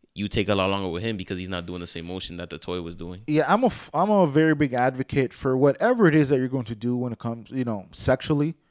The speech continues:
Speaker 2: do it with your, your spouse. Do it
Speaker 1: Mm-hmm.
Speaker 2: with them. Involve them in that. Because sometimes, it, let me put it this way. It can be really crappy coming home from work. Let's say that you're a woman and your, your husband was home first than you, right?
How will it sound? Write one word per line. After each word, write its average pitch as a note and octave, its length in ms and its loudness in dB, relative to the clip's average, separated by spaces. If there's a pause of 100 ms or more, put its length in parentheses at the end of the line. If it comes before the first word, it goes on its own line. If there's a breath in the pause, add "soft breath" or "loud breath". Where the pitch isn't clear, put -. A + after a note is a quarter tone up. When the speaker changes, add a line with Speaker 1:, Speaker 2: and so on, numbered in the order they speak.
(840)
Speaker 2:
do A#3 240 4
it G3+ 180 4
with C3 560 -2 (260)
your, C3 200 0 (460)
your B2+ 120 -2
spouse. - 540 -4 (580)
Do D#3+ 200 6
it - 40 6
Speaker 1:
Mm-hmm. - 100 -4
Speaker 2:
with C#3+ 160 4
them. G#2 240 -2
Involve C#3+ 560 4
them B2 180 0
in G2+ 100 -6
that. G2 180 -6
Because C3+ 260 2
sometimes, F#3+ 580 0 (400 loud breath)
it, - 160 -10 (180)
let A3 160 0
me A#3+ 60 0
put F#3 160 0
it D3+ 80 -2
this C3+ 160 -4
way. A2 180 -4 (340)
It G3 60 -8
can B3 120 4
be A3 60 2
really F#3+ 200 6
crappy C#3 480 2 (960)
coming D#3 280 0
home C#3 300 -2
from B2+ 200 -6
work. A#2 340 -6 (920)
Let's C#3+ 240 0
say D#3+ 80 6
that C#3+ 140 4
you're C#3 160 6
a B2 60 6
woman B2 440 -2
and A#2 120 -4
your, A2 240 -6
your G#2+ 120 -2
husband A2 340 0
was G2 100 -8
home G#2 180 -6
first G2 300 -4
than F2+ 140 -10
you, F2 80 -10
right? F#2+ 240 -6